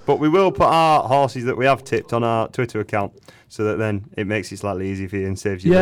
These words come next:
Speaker 1: listening
Speaker 2: well,
Speaker 1: to us
Speaker 2: sh-, shall we
Speaker 1: once
Speaker 2: just,
Speaker 1: again.
Speaker 2: uh, shall we just say closely, Jim? Uh, the Scottish National, Jim, you're a fan of?
Speaker 1: Brian Barana for me.
Speaker 2: I, I quite like Cross Park and Carol's Destrier for that. The Scottish Champion Hurdle, we're both quite keen on Mister Fisher.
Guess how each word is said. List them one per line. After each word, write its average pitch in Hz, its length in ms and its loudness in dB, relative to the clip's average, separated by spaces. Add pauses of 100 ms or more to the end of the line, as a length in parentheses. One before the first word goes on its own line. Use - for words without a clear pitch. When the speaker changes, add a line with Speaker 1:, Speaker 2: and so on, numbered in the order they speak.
Speaker 1:
listening 196 100 2
Speaker 2:
well, 208 80 6
Speaker 1:
to 196 120 -2
us 175 100 -4
Speaker 2:
sh-, - 180 -8
shall 208 120 2
we 214 80 2
Speaker 1:
once 110 180 0
Speaker 2:
just, - 80 -10
Speaker 1:
again. 101 260 -4
Speaker 2:
uh, - 400 -20
shall 214 120 -8
we 214 60 -6
just 214 180 -4
say 202 260 2 (140)
closely, 202 500 0
Jim? 185 280 4 (1300)
Uh, 180 200 6
the 175 80 -4
Scottish - 340 2
National, 202 380 4
Jim, 190 320 6
you're 202 360 4
a 185 40 0
fan 190 260 0
of? 180 360 2
Speaker 1:
Brian 131 260 2
Barana 135 500 4
for 135 120 -4
me. 147 300 0 (540)
Speaker 2:
I, 170 200 4 (140)
I 180 200 6
quite 185 220 2
like 165 200 2
Cross - 300 -2
Park 156 320 0
and 160 100 6
Carol's 156 360 -2
Destrier 185 640 2
for 180 120 -4
that. 180 200 2
The 180 80 -4
Scottish 180 320 0
Champion 170 340 2
Hurdle, 165 320 4
we're 151 80 4
both 175 320 4
quite 160 240 0
keen 156 220 2
on 143 140 4
Mister 147 320 0
Fisher. 180 520 -2